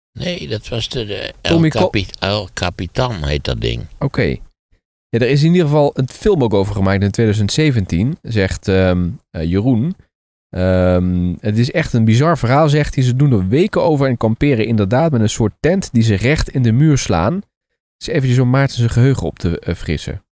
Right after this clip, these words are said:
Speaker 2: Dus je kunt er nog een film
Speaker 1: Ja,
Speaker 2: over zien.
Speaker 1: nou is die El Capitan, dat is ook zo, ik geloof ook zeventienhonderd meter of zo. Dat heeft die man dus met blote handen in no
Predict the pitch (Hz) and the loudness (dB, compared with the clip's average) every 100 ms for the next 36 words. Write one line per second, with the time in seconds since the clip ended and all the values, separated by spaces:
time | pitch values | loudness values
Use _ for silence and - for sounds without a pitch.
0 | _ - - 120 110 101 101 - 104 69 | _ -20 -6 -2 0 -2 -2 0 0 0
1 | 64 - 85 95 90 - 85 87 82 - | -2 -4 -4 -4 -8 -10 -4 -2 -2 -4
2 | 82 90 80 120 123 71 71 82 87 - | -8 -10 -6 -4 -4 -6 -8 -8 -8 -10
3 | 80 73 71 - 69 73 80 82 - - | -10 -10 -12 -12 -10 -10 -10 -14 -18 -10
4 | 71 69 65 - 64 65 62 - 71 76 | -6 -6 -8 -10 -10 -8 -10 -10 -8 -8
5 | - 73 - - - - _ _ _ _ | -10 -14 -14 -12 -12 -16 _ _ _ _
6 | _ 98 113 95 - 64 64 58 57 - | _ -8 -8 -8 -8 -6 -6 -6 -8 -8
7 | 60 58 67 76 64 60 69 64 60 - | -8 -2 -2 -2 -2 -4 -4 -4 -6 -8
8 | - _ _ _ _ - 69 65 65 | -16 _ _ _ _ -10 -6 -4 -4